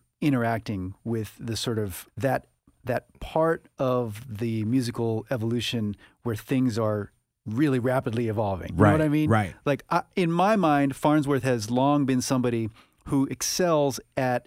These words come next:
Speaker 1: a language that is already established.
Speaker 2: Mm-hmm.
Speaker 1: You know what I mean?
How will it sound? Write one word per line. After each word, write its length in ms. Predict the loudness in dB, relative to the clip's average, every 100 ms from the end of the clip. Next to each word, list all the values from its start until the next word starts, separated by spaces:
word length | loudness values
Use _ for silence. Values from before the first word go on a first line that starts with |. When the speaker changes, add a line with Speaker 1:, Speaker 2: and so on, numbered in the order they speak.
| -4
Speaker 1:
a 140 | -2
language 580 | 0 0 2 2 0 -2
that 120 | -2
is 160 | -4 -6 -4
already 480 | 0 2 2 0 -2
established. 720 | -4 -4 -6 -6 -10 -12 2 4
Speaker 2:
Mm-hmm. 300 | 4 4 0 0
Speaker 1:
You 80 |
know 60 | 0
what 100 | 2
I 40 | 2
mean? 260 | 0 -2